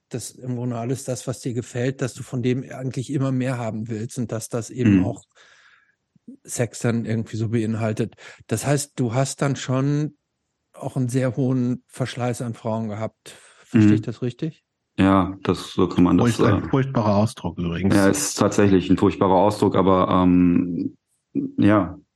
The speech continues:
Speaker 2: Ja, ist so.
Speaker 1: Mhm.
Speaker 2: Es war auch immer so, es,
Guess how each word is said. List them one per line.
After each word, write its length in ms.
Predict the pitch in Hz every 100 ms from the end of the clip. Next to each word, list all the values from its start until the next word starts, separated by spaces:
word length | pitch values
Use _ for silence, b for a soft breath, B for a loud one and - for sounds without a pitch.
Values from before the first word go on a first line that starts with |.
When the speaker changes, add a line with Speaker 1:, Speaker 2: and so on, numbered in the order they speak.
| _ _ _ _ _ _ _ -
Speaker 2:
Ja, 260 | 113 123
ist 180 | 117 117
so. 240 | 90 78 - _ _ _ _ _ _ _ _ _ _ _ _ _ _ _ _ _ _ _ _ _ _ _
Speaker 1:
Mhm. 340 | 113 113 110 - b b b b b _ _ _ _ _ _ _ _ _ _ _ _ _ _ _ _ _ _
Speaker 2:
Es 140 | 127 113
war 100 | 135
auch 100 | 170
immer 200 | 175 147
so, 300 | 147 139 -
es, 300 | 117 -